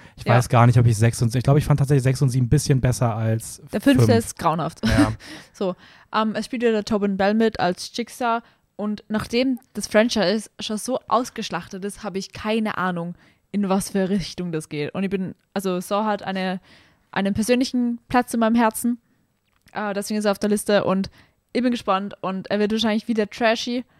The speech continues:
Speaker 2: wie die letzten paar Teile, weil nach dem dritten geht die Qualität sowieso steil bergab.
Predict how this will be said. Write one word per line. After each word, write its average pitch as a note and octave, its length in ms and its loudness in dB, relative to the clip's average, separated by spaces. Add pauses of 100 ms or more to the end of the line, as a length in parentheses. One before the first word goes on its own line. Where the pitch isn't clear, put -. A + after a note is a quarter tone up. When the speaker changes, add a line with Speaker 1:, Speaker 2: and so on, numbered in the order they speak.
(420)
Speaker 2:
wie A3 100 -4
die G#3 80 0
letzten G#3 420 -2
paar G#3 140 0
Teile, G#3 440 2
weil F3+ 380 0
nach F#3+ 320 -2
dem F#3 320 -8
dritten G3 420 -4
geht F#3 160 -2
die F#3 60 -6
Qualität F3 440 -4
sowieso E3+ 440 -2 (140)
steil E3+ 320 0
bergab. F3 360 -2